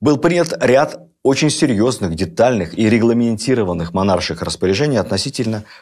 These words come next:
принципа сочетания цветов в одежде. Я боюсь запутаться, и тут меня любительницы истории дамы, конечно, подвергнут обструкции, но там как-то писалось, что, например,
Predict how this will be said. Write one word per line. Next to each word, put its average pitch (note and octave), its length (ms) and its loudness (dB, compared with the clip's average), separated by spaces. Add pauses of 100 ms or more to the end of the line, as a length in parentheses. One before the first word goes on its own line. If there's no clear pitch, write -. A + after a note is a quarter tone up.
(120)
принципа D3+ 460 0
сочетания A#2 800 -2
цветов G2+ 600 -4
в - 60 -6
одежде. E2 520 -6
Я C3+ 140 2
боюсь C#3 240 2
запутаться, B2 640 -2
и - 20 0
тут E2+ 220 -8
меня G#2 340 0
любительницы A#2+ 640 0
истории A#2 420 0
дамы, G2 500 0 (280)
конечно, G#2 460 0
подвергнут G2+ 560 -2
обструкции, C3+ 720 -4
но A2 100 0
там D3+ 240 0
как-то - 260 -4
писалось, B2 420 0
что, A#2 100 -4
например, A#2+ 440 0